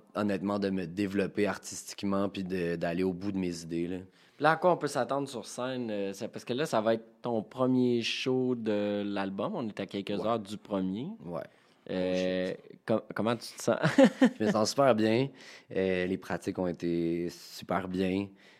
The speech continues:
Speaker 1: Je suis quand même relativement confiant en général. Je pense que la scène, c'est mon métier. Ça va vraiment bien.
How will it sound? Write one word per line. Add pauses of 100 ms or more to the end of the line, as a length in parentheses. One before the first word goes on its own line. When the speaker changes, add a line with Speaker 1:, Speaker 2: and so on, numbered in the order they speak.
(160)
Speaker 1:
Je
suis
quand
même (540)
relativement
confiant
en
général.
Je
pense
que
la
scène,
c'est
mon
métier.
Ça
va
vraiment
bien.